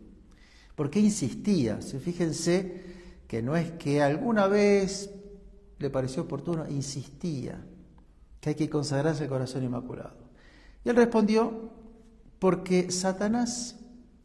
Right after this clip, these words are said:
nunca pudo poner un pie dentro de él y porque todas las almas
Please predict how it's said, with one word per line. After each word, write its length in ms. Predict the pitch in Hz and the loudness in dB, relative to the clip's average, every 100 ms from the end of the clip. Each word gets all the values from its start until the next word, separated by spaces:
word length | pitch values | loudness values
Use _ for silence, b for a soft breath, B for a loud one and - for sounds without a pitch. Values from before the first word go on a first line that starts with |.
| _ - b b b - | _ -20 b b b -4
nunca 680 | 180 214 226 - 208 208 208 | 0 4 4 2 0 0 0
pudo 720 | 180 165 156 165 - - - - - - | -2 -2 0 0 -2 -8 -16 -20 -20 -6
poner 340 | 135 143 151 | -2 0 0
un 160 | 143 143 - | -2 -4 -8
pie 540 | 165 175 147 123 - - - - - - _ - - - - - _ - - _ - - - - - | -2 0 0 -2 -8 -16 -18 -20 -20 -20 _ -20 -20 -20 -20 -20 _ -20 -20 _ -20 -20 -20 -20 -10
dentro 600 | 135 165 170 165 131 120 | 0 2 2 -2 -4 -4
de 200 | 113 117 | -6 -6
él 160 | 160 - - - - - - - - - - - - - - - - - - | -10 -14 -20 -20 -20 -20 -20 -20 -20 -20 -20 -20 -20 -20 -20 -20 -20 -20 -6
y 120 | 208 | -6
porque 880 | - 196 190 185 - 180 196 - - - - - - - - - - - - - - - | -4 0 0 0 0 0 0 -8 -12 -14 -16 -20 -20 -20 -20 -20 -20 -20 -20 -20 -16 0
todas 260 | 208 208 | 2 2
las 220 | 185 - | 0 0
almas 640 | 160 135 127 120 - - - | -2 0 -2 -4 -6 -12 -16